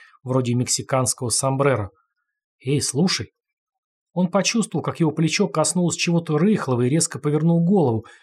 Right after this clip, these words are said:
успел разглядеть невысокую горку земли. Насыпанная горка земли. "Зачем она здесь?"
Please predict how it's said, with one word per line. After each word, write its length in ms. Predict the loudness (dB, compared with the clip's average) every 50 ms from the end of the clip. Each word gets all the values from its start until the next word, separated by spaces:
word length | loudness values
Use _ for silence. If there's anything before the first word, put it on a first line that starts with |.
| _ _ -8
успел 340 | -8 -6 -4 -2 0 0
разглядеть 460 | 2 0 0 2 2 2 2 2 0 0
невысокую 580 | -2 0 0 0 0 0 -2 -2 0 -2 -2
горку 380 | 0 0 0 0 -2 -4 -4 -2
земли. 420 | 0 2 2 2 2 0 -2 -4 _ _ _ _ _ _ _ _ _ _ _ _ -8
Насыпанная 640 | -6 -4 -2 -2 -2 -2 -2 -2 -2 -2 0 0 0
горка 340 | 0 0 -2 -2 -2 -6 -4
земли. 440 | -4 -2 -2 -2 -4 -4 -6 -10 _ _ _ _ _ _ _ _ _ _ _ _ _ _ -12
"Зачем 440 | -6 -6 -2 -2 -2 -2 0 0 0
она 140 | 0 -2
здесь?" 460 | -2 -4 -6 -8 -8 -10 -12 -16 -18